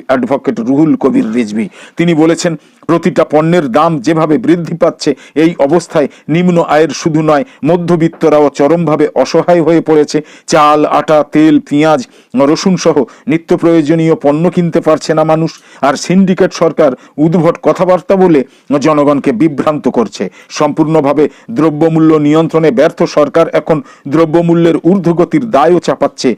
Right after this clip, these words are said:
বিএনপির উপর। আজ শনিবার দুপুরে নয়াপল্টন বিএনপির কেন্দ্রীয় কার্যালয়ে এক সংবাদ সম্মেলনে তিনি এইসব কথা বলেছেন।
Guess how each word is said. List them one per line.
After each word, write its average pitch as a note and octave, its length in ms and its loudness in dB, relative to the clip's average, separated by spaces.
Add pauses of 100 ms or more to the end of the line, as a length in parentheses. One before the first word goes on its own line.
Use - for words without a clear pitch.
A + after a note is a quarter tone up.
(220)
বিএনপির C3 540 0
উপর। A2 260 -6 (280)
আজ B2+ 140 0
শনিবার C#3 480 0
দুপুরে C3+ 340 0 (220)
নয়াপল্টন C#3+ 680 0
বিএনপির C#3 480 0
কেন্দ্রীয় C#3 420 0
কার্যালয়ে C#3 520 2 (200)
এক C#3 180 0
সংবাদ C#3+ 380 -2
সম্মেলনে C#3 540 0
তিনি B2 280 0 (220)
এইসব B2+ 400 0 (240)
কথা B2+ 240 -2
বলেছেন। G2+ 560 -4